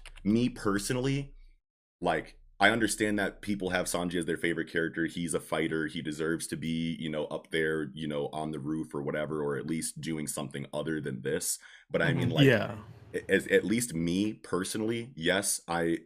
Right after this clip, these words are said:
Speaker 1: love Sanji. I want him to do something amazing. And I know he's going to, you know what I mean? And, like, seeing him in
Speaker 2: Mm-hmm.
Speaker 1: a situation like this,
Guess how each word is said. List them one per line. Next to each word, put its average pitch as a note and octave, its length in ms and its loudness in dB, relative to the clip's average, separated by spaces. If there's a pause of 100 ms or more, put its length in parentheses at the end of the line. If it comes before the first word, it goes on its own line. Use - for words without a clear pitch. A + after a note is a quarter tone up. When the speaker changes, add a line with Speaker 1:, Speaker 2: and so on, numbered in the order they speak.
Speaker 1:
love E2 280 0
Sanji. F2 600 2
I D#2+ 120 0
want D#2 280 -4
him E2+ 360 -2
to E2 440 -4 (160)
do E2+ 160 0
something E2 380 -2
amazing. E2+ 580 -2 (240)
And G2 80 4
I G2 80 8
know A#2 200 6
he's F#2+ 120 2
going E2+ 300 -2
to, - 400 -10
you F2 100 0
know E2 80 2
what D#2+ 100 2
I E2 100 -2
mean? E2+ 200 -2
And, E2+ 220 -2
like, D#2 160 -4
seeing A2 260 2
him G#2 160 4
in F#2 60 0
Speaker 2:
Mm-hmm. - 20 -2
Speaker 1:
a - 40 -4
situation F2+ 520 -2
like D2 220 -4
this, F2 360 0